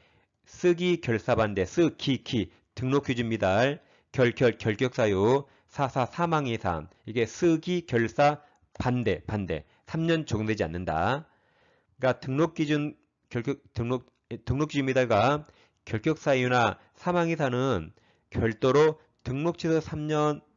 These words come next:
적용되지 않고 그 기간만 결격입니다. 자, 정리하면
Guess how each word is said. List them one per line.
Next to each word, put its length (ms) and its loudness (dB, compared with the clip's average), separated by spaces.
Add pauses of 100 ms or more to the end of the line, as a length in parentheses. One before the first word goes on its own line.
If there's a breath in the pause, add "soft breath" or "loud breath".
(180)
적용되지 380 -4
않고 540 0 (280 soft breath)
그 220 -6
기간만 800 -2
결격입니다. 840 -6 (2250)
자, 80 2
정리하면 640 6